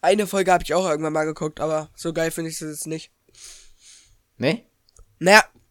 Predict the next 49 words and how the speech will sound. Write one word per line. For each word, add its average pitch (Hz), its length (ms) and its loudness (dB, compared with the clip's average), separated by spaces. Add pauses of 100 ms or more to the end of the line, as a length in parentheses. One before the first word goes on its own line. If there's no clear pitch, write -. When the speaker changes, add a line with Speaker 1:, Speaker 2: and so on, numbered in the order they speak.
(540)
Speaker 1:
es 180 140 -2
ist 202 140 -4
jetzt 220 160 0
nicht 226 160 -2
sowas, 208 260 4
wo 196 80 2
ich 202 80 0
mich 208 160 -4
vier 214 200 -2
Stunden 202 260 -2
hinsetzen 208 420 -2
würde 180 200 2
und 180 60 -4
das 180 140 -4
am 175 120 -4
Stück 190 200 -8
gucken 196 240 -8
würde. 139 240 -6 (1300)
Speaker 2:
Nee, 120 520 2
nee, 120 140 2
nee, 110 160 0
aber 123 180 2
so, 135 220 4
ich - 180 -4
war 131 180 4
ja 127 140 4
krank 131 380 -2
und 139 160 0
so, 131 160 -2
da 120 100 -2
hab 113 100 0
ich's 123 100 -10
eigentlich, - 500 -6
da 110 120 -4
war's 117 180 -2
eigentlich 123 220 -6
ganz 107 220 -8
nice 104 300 -6
zu - 120 -10
gucken 165 140 -4
Speaker 1:
Ja, 180 160 8
Speaker 2:
schon. 185 80 0
Speaker 1:
dann, 185 460 0
das 170 180 -2
ist 202 160 -8
an 233 160 -6
sich 233 180 -6
ganz 208 300 -4
cool. 226 200 0